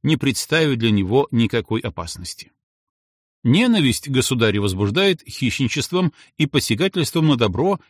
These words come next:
и женщин своих подданных. Ибо большая часть людей довольна жизнью, пока не задеты их честь или имущество.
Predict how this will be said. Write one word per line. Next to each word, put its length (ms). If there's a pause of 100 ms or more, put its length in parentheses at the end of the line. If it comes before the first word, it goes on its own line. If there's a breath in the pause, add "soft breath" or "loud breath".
(120 soft breath)
и 100
женщин 540
своих 340
подданных. 580 (520 loud breath)
Ибо 320
большая 440
часть 360
людей 420
довольна 480
жизнью, 480
пока 340
не 100
задеты 440
их 320
честь 460 (260 soft breath)
или 300
имущество. 680